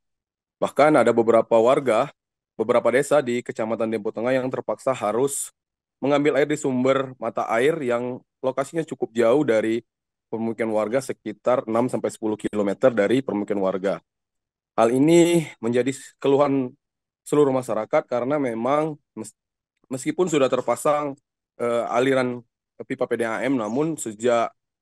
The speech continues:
beberapa tahun terakhir ini memang kondisinya tidak lagi mengalir akibat adanya banjir bandang beberapa bulan lalu yang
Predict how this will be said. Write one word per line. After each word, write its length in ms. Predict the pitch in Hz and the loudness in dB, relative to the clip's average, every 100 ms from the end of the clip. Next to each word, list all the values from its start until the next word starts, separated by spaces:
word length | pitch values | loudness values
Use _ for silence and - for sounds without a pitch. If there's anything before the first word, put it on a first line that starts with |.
| _ | _
beberapa 320 | 123 123 117 | -2 0 0
tahun 240 | 120 120 123 | 0 0 -2
terakhir 320 | 113 107 101 | -6 -8 -8
ini 160 | 101 131 | -4 -2
memang 400 | 113 107 131 135 | -2 -2 -2 -2
kondisinya 720 | 110 104 98 98 117 139 135 _ | -2 -4 -8 -4 -2 -2 -4 _
tidak 240 | - 113 95 | -6 -2 -2
lagi 240 | 104 110 | -2 -4
mengalir 480 | 104 98 95 110 131 | -4 -4 -4 -2 -2
akibat 640 | 101 - 101 95 117 135 - _ _ _ _ _ _ | -4 -8 -10 -2 2 2 0 _ _ _ _ _ _
adanya 400 | 101 104 117 120 | 0 2 4 4
banjir 320 | 110 107 113 | 4 4 2
bandang 480 | 107 110 107 131 143 | 2 2 2 0 0
beberapa 720 | 110 107 104 - 107 104 104 | -2 -2 -4 -4 -2 -2 -2
bulan 240 | 120 113 | -2 -2
lalu 480 | 110 95 104 170 160 | -2 -2 0 0 2
yang 400 | 123 113 117 113 | 0 -4 -8 -10